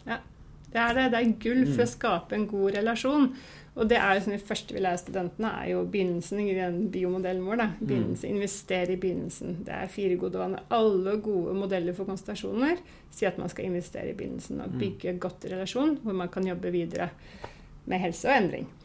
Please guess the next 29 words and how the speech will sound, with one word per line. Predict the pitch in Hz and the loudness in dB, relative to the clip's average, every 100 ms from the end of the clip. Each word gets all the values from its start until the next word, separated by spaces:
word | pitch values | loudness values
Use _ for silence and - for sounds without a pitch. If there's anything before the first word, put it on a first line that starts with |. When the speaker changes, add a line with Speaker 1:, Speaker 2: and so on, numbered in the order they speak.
| - | -6
Speaker 2:
Mm. | 123 92 90 - | -4 -4 -6 -6
Speaker 1:
Eh, | 98 113 | -6 -4
og | - 196 | -4 -2
det | 196 175 - | -2 -4 -4
å | 214 | -4
bruke | 196 220 202 | -2 -2 -2
litt | 190 196 | -4 -6
refleksjoner | 190 - 208 214 190 202 | -6 -4 -4 -2 -2 -2
og | 208 | -2
virkelig | 190 - - 208 - - - - | -2 -4 -2 -2 -4 -14 -20 -6
vise | 220 202 196 | 0 0 -2
at | 180 | -2
du | 208 | 0
hører | 208 220 190 170 220 247 - - | 2 4 2 2 2 0 -2 -6
og | 202 | -6
ser | 202 180 180 | -4 -4 -4
pasienten | 190 190 185 180 220 | -4 -2 -2 0 0
tidlig, | 233 214 269 262 - - | 2 2 2 2 -4 -6
Speaker 2:
Mm. | 131 104 90 - - - 202 | -2 -2 -4 -8 -14 -12 -10
Speaker 1:
det | - 196 208 | -4 -2 -2
skaper | - 208 175 - | -6 -6 -6 -4
en | 190 | -4
god | 190 185 | -2 -4
relasjon, | 185 180 185 - 190 190 | -4 -4 -6 -6 -4 -4
det | |
skaper | 190 - 185 - 196 | -6 -8 -8 -4 -2
rom | 180 180 | -2 -4
for | - 180 | -6 -6
endringsarbeid. | 180 180 185 - 185 180 185 | -4 -4 -6 -8 -8 -6 -6